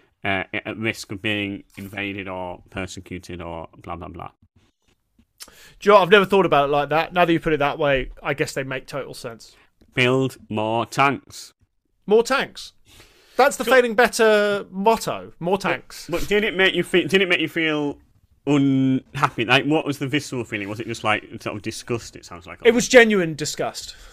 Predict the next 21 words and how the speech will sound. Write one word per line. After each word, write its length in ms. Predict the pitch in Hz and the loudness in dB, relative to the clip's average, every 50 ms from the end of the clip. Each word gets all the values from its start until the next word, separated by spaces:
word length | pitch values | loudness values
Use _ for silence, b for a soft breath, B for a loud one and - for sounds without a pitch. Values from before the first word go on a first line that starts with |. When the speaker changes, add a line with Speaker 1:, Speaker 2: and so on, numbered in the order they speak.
| - | -8
Speaker 1:
Yeah, 180 | 104 101 95 92 | -6 -4 -4 -4
yeah, 160 | 95 95 95 | -4 -4 -2
that's 200 | 107 131 - - | 0 0 0 2
Speaker 2:
Like, 140 | 196 190 196 | 2 2 2
that, 180 | 214 175 240 226 | 6 6 6 8
Speaker 1:
interesting. 60 | 185 | 8
Speaker 2:
that 140 | 220 214 208 | 8 8 8
is 140 | 220 - - | 6 4 0
the 80 | 202 185 | -4 0
word 260 | 170 180 170 165 156 | 2 2 2 4 2
I, 80 | 147 147 143 139 - | 2 0 -2 -2 -6
I 100 | 170 151 139 | -6 -6 -6
used. 440 | 135 131 135 131 120 113 110 - - - | -6 -6 -8 -8 -10 -12 -14 -18 -16 -8
I, 140 | 151 143 147 | -6 -6 -6
I 180 | - - 156 143 | -6 -4 -4 -4
was 100 | 143 143 | -4 -4
like, 200 | 147 131 139 - - | -4 -6 -6 -6 -6
"I 160 | 175 151 143 | -4 -2 -2
find 480 | 147 - - 156 151 143 139 135 135 127 | -2 -2 -4 -2 -2 -2 -4 -6 -6 -6
this 180 | 139 135 - - | -6 -6 -6 -10
disgusting, 640 | - 135 - - 143 131 - - - 120 113 110 | -12 -12 -8 -8 -8 -8 -8 -10 -12 -12 -12 -14